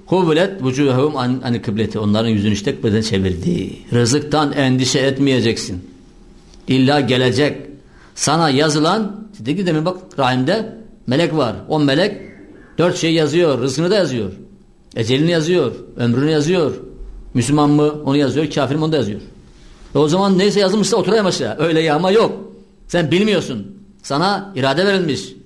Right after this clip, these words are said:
Fırsat verilmiş. İrade var, bir de sende ne var? E, kader var, bir de irade var. İkisi birbirine zıt değil. O kaderini yaşayacaksın, kovalayacaksın.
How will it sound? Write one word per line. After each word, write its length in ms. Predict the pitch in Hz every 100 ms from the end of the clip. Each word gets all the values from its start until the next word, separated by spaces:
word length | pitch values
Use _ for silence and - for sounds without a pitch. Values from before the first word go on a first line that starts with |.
| -
Fırsat 280 | 131 165 185
verilmiş. 400 | 185 160 123 - - - - _ _ - - - - - _ -
İrade 360 | 95 104 120
var, 200 | 151 196
bir 80 | 135
de 260 | 160 220 220 -
sende 380 | - 117 113 180
ne 80 | 143
var? 160 | 190 294 - - - - - - - - -
E, 80 | 98
kader 300 | 117 117 113
var, 180 | 175
bir 40 | 180
de 60 |
irade 300 | 180 196 214
var. 140 | 208 95 - - - - -
İkisi 200 | - 110
birbirine 180 | 131
zıt 220 | 123 131 156
değil. 340 | 190 151 98 - - - -
O 160 | 139 135
kaderini 440 | 131 139 151 190
yaşayacaksın, 580 | 165 131 165 180 - 131
kovalayacaksın. 640 | 127 127 151 180 - 101